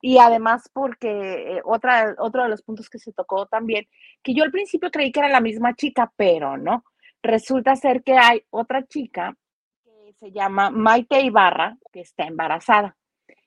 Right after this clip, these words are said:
y que Maite Ibarra salió a decir que era hijo de Cristian, el bebé que espera. Y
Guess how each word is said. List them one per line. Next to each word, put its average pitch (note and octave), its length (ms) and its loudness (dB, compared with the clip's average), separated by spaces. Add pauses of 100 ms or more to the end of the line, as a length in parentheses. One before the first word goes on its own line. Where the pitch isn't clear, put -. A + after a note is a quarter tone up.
y G#3 80 -12
que A3 120 0
Maite A3+ 300 2
Ibarra A#3 340 6
salió G3 300 0
a F#3+ 40 4
decir G#3 540 -4
que G3+ 440 -4
era G3+ 240 2
hijo F3 600 -2
de E3+ 320 -2
Cristian, A#3+ 500 -2 (300)
el E3 140 -10
bebé E3 240 -2
que F#3+ 80 -8
espera. C4 420 -2 (680)
Y E4+ 380 0